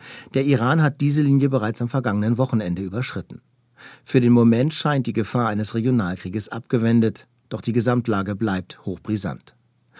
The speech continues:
In Gaza wird weiter gekämpft und Israel und der Iran verbündete Hisbollah stehen weiter am Rande eines offenen Krieges.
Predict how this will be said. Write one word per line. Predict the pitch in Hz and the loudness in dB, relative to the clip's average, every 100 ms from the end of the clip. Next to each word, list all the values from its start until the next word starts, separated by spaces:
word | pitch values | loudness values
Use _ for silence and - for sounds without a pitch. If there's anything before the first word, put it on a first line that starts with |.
| - - | -20 -8
In | - 131 | 2 4
Gaza | 127 156 139 92 | 4 2 2 0
wird | 95 | -2
weiter | 107 110 131 | -2 0 0
gekämpft | 123 123 135 131 - | 0 0 2 0 -4
und | - 117 | -10 -6
Israel | 151 143 131 107 | -4 -2 0 0
und | 107 | -2
der | |
Iran | 110 113 107 135 | -4 -2 -2 -2
verbündete | 117 113 120 120 | 0 2 2 2
Hisbollah | 117 117 139 147 135 110 - - - | -2 -2 0 2 0 -2 -8 -20 -20
stehen | - - 143 120 | -10 0 2 2
weiter | 123 117 110 | 2 0 -2
am | 104 | -2
Rande | 101 104 95 | -2 -2 -2
eines | 87 110 | -4 -6
offenen | 120 - 95 | -8 -8 -6
Krieges. | 117 98 87 87 - | -6 -8 -10 -12 -14